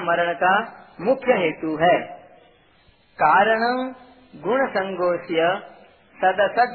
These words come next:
योनि जन्मसु, राग पर ही अज्ञान टिका हुआ है, इसलिए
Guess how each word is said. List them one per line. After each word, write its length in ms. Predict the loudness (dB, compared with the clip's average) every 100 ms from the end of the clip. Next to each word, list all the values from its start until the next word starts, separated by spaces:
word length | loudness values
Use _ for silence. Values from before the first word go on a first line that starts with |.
| -4
योनि 420 | -2 -2 -2 -6 -4
जन्मसु, 540 | -6 -4 -8 -4 -6 -6 -14 -20 _ _ _ _ _ _ _ _ _
राग 540 | -6 0 2 2 2 2
पर 280 | 2 2 2
ही 240 | -2 -6 -4
अज्ञान 520 | -4 -2 -2 0 -2 -6
टिका 320 | -8 0 2 2
हुआ 240 | 2 2
है, 180 | 2 -2 -6 -18 -20 _ _ _ _
इसलिए 520 | -10 -4 -2 -2 -2